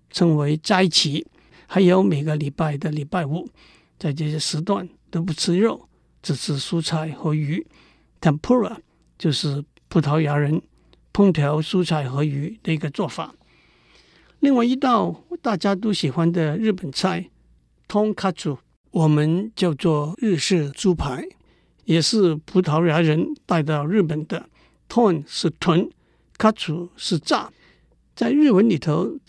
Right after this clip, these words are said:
炸和胜利两个字的发音都是 katsu，所以在许多场合，日本人喜欢吃 tonkatsu 来讨吉利。如果你到香港的茶餐厅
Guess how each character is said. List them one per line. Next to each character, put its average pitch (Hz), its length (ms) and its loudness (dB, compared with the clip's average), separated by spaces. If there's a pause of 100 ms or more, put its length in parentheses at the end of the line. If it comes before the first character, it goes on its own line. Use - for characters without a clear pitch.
(120)
炸 208 400 -2 (120)
和 170 180 -4
胜 220 340 4
利 170 120 2
两 143 140 -4
个 143 120 -4
字 175 160 -6
的 156 120 -4
发 143 240 -4
音 180 300 0 (100)
都 185 140 2
是 165 140 -4
katsu， 196 500 0 (480)
所 160 160 -4
以 165 160 -2
在 151 220 -6
许 147 180 -8
多 160 180 -8
场 151 280 -6
合， 143 240 -6 (320)
日 202 120 8
本 165 160 4
人 143 240 0
喜 151 200 -6
欢 160 240 -2
吃 156 180 -2
tonkatsu 170 800 0 (460)
来 160 180 -2
讨 147 340 -6
吉 143 240 -6
利。 311 220 -2 (540)
如 277 120 -2
果 214 140 2
你 170 100 2
到 185 220 0
香 220 240 -2
港 151 260 -6
的 151 140 -4
茶 165 180 -4
餐 185 220 -4
厅 262 260 0